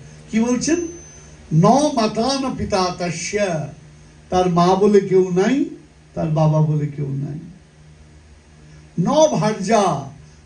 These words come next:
তার স্ত্রী বলে কেউ নাই। "সুতাদয়", তার পুত্র বলে কেউ নাই।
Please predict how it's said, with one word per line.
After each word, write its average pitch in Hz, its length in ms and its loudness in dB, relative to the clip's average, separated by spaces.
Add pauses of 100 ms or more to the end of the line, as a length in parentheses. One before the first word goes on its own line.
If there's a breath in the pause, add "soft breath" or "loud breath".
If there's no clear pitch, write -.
তার 226 160 0
স্ত্রী 277 420 -8
বলে 302 260 -6
কেউ 269 260 -6
নাই। 208 340 -4 (440)
"সুতাদয়", 233 1000 -4 (520)
তার 175 140 -6 (120)
পুত্র 196 320 -4
বলে 175 220 -2
কেউ 151 260 -4
নাই। 139 200 -8